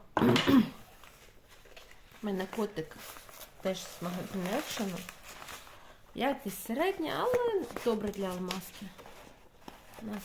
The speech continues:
є с-, саме полотно. Таке малюночок. Його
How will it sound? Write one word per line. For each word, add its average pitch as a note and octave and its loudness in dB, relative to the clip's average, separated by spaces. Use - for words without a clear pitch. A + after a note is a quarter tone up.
є F#3+ -6
с-, - -14
саме G3 -4
полотно. F3 -10
Таке F#3+ -8
малюночок. F#3+ -2
Його F#3+ -4